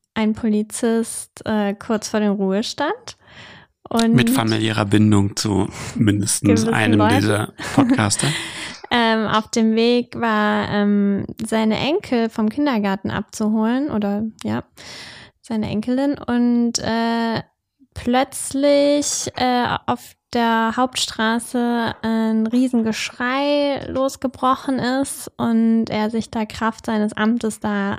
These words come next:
Speaker 1: eingemischt hat und dann mitten in so eine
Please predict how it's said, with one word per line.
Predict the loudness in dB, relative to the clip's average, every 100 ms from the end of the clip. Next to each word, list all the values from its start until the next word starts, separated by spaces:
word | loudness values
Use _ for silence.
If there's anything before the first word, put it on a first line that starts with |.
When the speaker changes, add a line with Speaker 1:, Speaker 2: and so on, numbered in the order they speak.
| -4
Speaker 1:
eingemischt | 0 2 2 0 -2 -4 -4
hat | -4 -4
und | -2 2 4 2 -2 -12 -20 -20 _ -4
dann | 2 4
mitten | 2 0 0
in | 2 2
so | 4
eine | 4 4 4 4 2 0